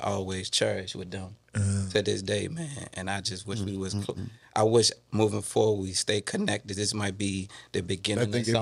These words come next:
Speaker 1: something.
Speaker 3: be
Speaker 2: Yeah,
Speaker 3: in
Speaker 2: for
Speaker 3: here.
Speaker 2: sure.
Speaker 1: You know, this might be the beginning of something where we can move forward. But, you know, those my brothers, man. And I, I,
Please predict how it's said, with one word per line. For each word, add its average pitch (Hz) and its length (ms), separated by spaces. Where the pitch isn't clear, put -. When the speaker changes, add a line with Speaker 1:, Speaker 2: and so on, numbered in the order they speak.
Speaker 1:
something. 110 80
Speaker 3:
be 123 80
Speaker 2:
Yeah, 127 280
Speaker 3:
in 113 80
Speaker 2:
for 104 120
Speaker 3:
here. 98 100
Speaker 2:
sure. 104 180
Speaker 1:
You 127 60
know, 104 160
this 107 160
might 107 200
be 107 120
the 101 100
beginning 104 500
of 107 120
something 110 280
where 98 120
we 98 120
can 101 180
move 104 220
forward. 104 520
But, 101 380
you 101 80
know, 101 300
those 104 260
my 104 160
brothers, 101 420
man. 92 460
And 165 300
I, 98 200
I, - 100